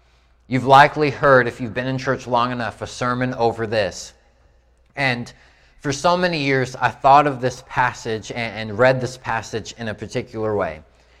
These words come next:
that you're either hot or you're cold. We all want to be on fire for Christ. And so since we want to be on fire for Christ, we all need to be hot in our faith,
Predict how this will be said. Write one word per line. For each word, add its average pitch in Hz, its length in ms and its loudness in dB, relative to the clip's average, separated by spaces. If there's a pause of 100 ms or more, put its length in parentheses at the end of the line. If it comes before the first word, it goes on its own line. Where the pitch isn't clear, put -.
that 120 140 -2
you're 127 180 2
either 127 240 2
hot 160 480 8 (540)
or 127 100 2
you're 131 140 4
cold. 127 540 0 (760)
We 120 100 2
all 165 300 12
want 165 100 6
to 156 80 0
be 160 80 4
on 143 240 4
fire 175 500 8
for 165 200 -2
Christ. 127 640 4 (560)
And 139 100 -4
so 156 180 4
since 175 320 0
we 180 80 6
want 160 160 4
to 147 60 0
be 151 100 2
on 135 220 0
fire 175 500 10
for 160 160 -4
Christ, 131 480 4
we 135 120 0
all 156 280 8
need 151 160 -2
to 123 80 -8
be 139 140 -2
hot - 340 6
in 127 80 -8
our 107 140 -2
faith, - 520 -8